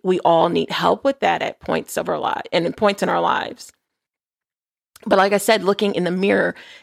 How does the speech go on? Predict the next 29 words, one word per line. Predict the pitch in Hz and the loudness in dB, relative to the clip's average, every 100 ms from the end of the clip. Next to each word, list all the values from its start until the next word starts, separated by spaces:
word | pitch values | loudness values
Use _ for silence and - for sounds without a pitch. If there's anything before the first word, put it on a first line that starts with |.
| - | -4
is | 185 | 0
one | 180 190 | 2 0
of | 190 | 0
the | |
hardest | - - 180 175 - | -2 0 2 2 0
things | 175 165 - | -2 -2 -6
to | 180 | -8
do, | 196 190 - 185 233 _ _ _ _ _ _ _ _ _ _ _ - | 0 2 2 0 -6 _ _ _ _ _ _ _ _ _ _ _ 0
but | 190 | 2
we | 180 175 | 4 4
all | 180 | 4
have | 156 185 - | 2 0 -2
to | - | -8
do | 160 170 - - | -6 0 2 0
it. | - _ _ _ _ _ - | -4 _ _ _ _ _ 0
It | 185 | 2
just | 185 185 | 2 0
takes, | - 208 - - - - _ _ | -2 -2 -2 -6 -12 -16 _ _
takes | - 233 | -2 0
a | 247 | 2
little | 247 262 | 4 4
bit | 220 202 | 2 0
of | |
time | - - 220 233 190 175 | -2 -2 0 2 0 -2
to | - 185 175 160 - - _ _ _ _ _ _ _ _ | -2 -2 -2 -2 -4 -10 _ _ _ _ _ _ _ _
take | - 214 226 _ _ _ _ - | -2 0 0 _ _ _ _ 0
just | 233 214 - - - _ - | 0 0 -4 -12 -16 _ -2
five | 214 214 175 175 202 | 0 0 -4 -4 -8
to | - 190 160 165 | -4 -2 -2 -4